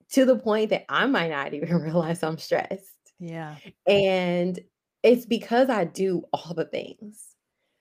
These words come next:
Speaker 1: I mean, for me, it's like my morning routine really helps me, like, working out in the morning. There's something s-,
Speaker 2: Mm-hmm.
Speaker 1: like, psychologically that goes off, like, I s-, killed my workout. Bam.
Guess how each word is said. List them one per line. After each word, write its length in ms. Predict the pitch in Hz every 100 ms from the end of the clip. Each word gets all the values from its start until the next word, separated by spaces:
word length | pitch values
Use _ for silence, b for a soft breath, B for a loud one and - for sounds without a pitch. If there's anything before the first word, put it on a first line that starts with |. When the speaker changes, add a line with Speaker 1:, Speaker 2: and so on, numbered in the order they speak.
| -
Speaker 1:
I 60 |
mean, 180 | 214 220
for 180 | 220 190
me, 440 | 180 208 269 269 -
it's 240 | 190 -
like 260 | 170 151 -
my 120 | 156
morning 420 | 165 170 165 160
routine 960 | 147 143 - - 247 226 220 214 226 226 _ _ _ _ _ -
really 320 | 175 208 202
helps 340 | 190 180 180 -
me, 260 | 190 185
like, 220 | 175 147 165
working 340 | 170 175 160
out 200 | 170 196
in 100 | 202
the 60 | 196
morning. 440 | 196 190 190 190
There's 180 | 196 190
something 360 | 226 240 269 254
s-, 100 | 185
Speaker 2:
Mm-hmm. 200 | 180 185 -
Speaker 1:
like, 220 | 160 -
psychologically 960 | - 175 180 165 170 175 180 160 156 - b _ _ -
that 160 | 180 - _
goes 320 | - 190 196 -
off, 380 | 170 165 165 -
like, 200 | 165 180 -
I 160 | 175
s-, 320 | 175 - - -
killed 360 | - 214 160 156
my 160 | 139
workout. 640 | 151 120 - - - - - _ -
Bam. 460 | 170 117 - 196